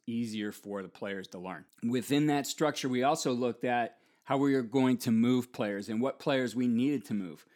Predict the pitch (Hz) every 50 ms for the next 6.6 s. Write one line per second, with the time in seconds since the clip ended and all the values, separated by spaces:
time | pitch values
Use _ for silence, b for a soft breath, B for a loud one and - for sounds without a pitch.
0 | b b b b b b b - 147 156 147 135 131 143 147 156 127 120 110 113
1 | 113 110 107 104 110 104 104 104 104 95 95 120 113 107 - - 117 113 117 -
2 | - 123 110 104 104 107 117 123 123 - - 101 92 87 - 113 107 107 110 113
3 | 147 143 120 113 120 139 135 139 120 131 131 123 - 113 117 139 147 143 131 117
4 | 107 110 113 113 110 107 107 123 117 113 123 147 170 - 196 175 170 151 151 131
5 | 117 123 131 131 127 123 117 - - 123 107 110 104 117 - - 113 101 92 110
6 | 113 117 110 - - 104 98 101 107 107 104 104